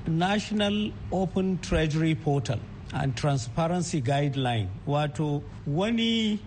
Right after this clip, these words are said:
manhaja ta harkar ilimin kimiyya da kuma kwamfuta, wacce za ta nuna abin da yake shigowa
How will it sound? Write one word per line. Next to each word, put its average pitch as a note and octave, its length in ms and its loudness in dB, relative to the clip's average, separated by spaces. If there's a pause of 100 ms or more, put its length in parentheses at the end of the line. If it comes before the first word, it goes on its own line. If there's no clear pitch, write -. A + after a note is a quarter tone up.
(140)
manhaja F#3 840 2 (160)
ta F3 480 2 (120)
harkar D#3 540 0 (360)
ilimin D#3+ 380 2
kimiyya E3 720 2
da C3 180 0
kuma D3+ 560 0 (320)
kwamfuta, E3 680 2 (200)
wacce F3+ 480 0
za E3 280 2
ta E3 160 0
nuna D3+ 540 2 (240)
abin D#3+ 420 0
da B2+ 300 -4 (220)
yake E3 280 0
shigowa E3 640 2